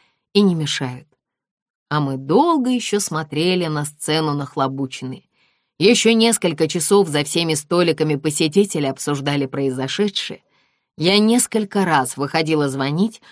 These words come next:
проходила мимо столов и слышала, как кто-то предрекал им скорый развод, кто-то не мог сдержать восторга, кто-то завистливо обсуждал, что невеста де вовсе не персик, а нам с девочками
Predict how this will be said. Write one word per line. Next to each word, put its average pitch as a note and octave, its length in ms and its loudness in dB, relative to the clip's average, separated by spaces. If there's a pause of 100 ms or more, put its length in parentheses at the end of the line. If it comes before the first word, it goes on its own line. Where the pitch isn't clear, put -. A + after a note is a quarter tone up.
(200)
проходила G#3+ 580 4
мимо E3+ 280 4
столов E3 440 2
и D#3+ 60 -2
слышала, E3 540 0
как C#3 320 -6
кто-то - 500 -4 (540)
предрекал D4 640 2
им D#4+ 120 -2
скорый D4+ 460 0
развод, D3 580 -2 (380)
кто-то C4 340 2
не F3 120 2
мог G3 220 4
сдержать D3+ 560 0
восторга, D#3 680 0
кто-то G3+ 360 0
завистливо D3+ 560 0
обсуждал, C#3 640 -2
что F3 240 -2
невеста E3+ 640 0
де C3 220 -6 (300)
вовсе F#3 540 4
не D3 180 -2
персик, G#3 840 -2 (640)
а G#3 140 4
нам A#3+ 260 4
с D3+ 60 0
девочками C#3 760 -4